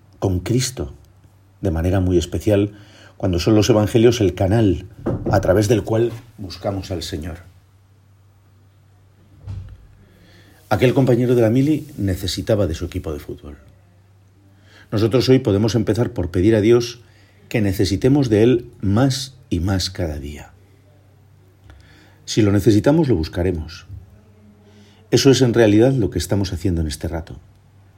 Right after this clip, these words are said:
Buscar al Señor. Buscarlo de corazón.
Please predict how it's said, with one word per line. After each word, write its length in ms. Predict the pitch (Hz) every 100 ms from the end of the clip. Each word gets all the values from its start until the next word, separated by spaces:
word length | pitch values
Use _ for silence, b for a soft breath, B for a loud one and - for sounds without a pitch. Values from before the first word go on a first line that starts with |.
| _ _ _ -
Buscar 340 | 95 - 123
al 120 | 87
Señor. 340 | - 73 69 - - _ _ b b b b -
Buscarlo 580 | 104 - 151 160 165 -
de 180 | 92 87
corazón. 600 | - 80 - 98 76